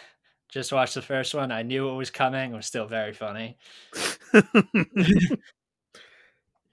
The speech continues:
Speaker 1: Yeah, I've definitely seen this, and it is, it's quite <laughs> enjoyable.
Speaker 2: <laughs>
Speaker 1: Yeah,
Speaker 2: So
Speaker 1: I've definitely seen this Kermit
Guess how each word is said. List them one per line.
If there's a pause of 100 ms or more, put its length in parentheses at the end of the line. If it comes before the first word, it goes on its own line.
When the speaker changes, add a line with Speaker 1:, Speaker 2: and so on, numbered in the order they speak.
(280)
Speaker 1:
Yeah, (100)
I've
definitely
seen
this,
and
it
is, (720)
it's
quite
<laughs>
enjoyable. (680)
Speaker 2:
<laughs> (800)
Speaker 1:
Yeah,
Speaker 2:
So
Speaker 1:
I've
definitely
seen
this
Kermit